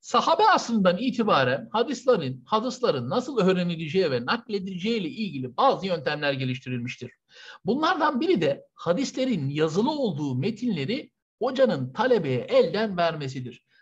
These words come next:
Bu yöntem neydi arkadaşlar? Hocanın talebeye elden vermesi kabak gibi münavele yöntemiydi. Hoca veriyorsa.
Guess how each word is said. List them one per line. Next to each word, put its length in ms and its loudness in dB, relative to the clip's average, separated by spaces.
Bu 180 2
yöntem 480 2
neydi 260 2
arkadaşlar? 680 0
Hocanın 500 -2
talebeye 460 0
elden 600 -2
vermesi 680 -2
kabak 440 0
gibi 420 -6
münavele 640 2
yöntemiydi. 680 -6
Hoca 540 0
veriyorsa. 580 -2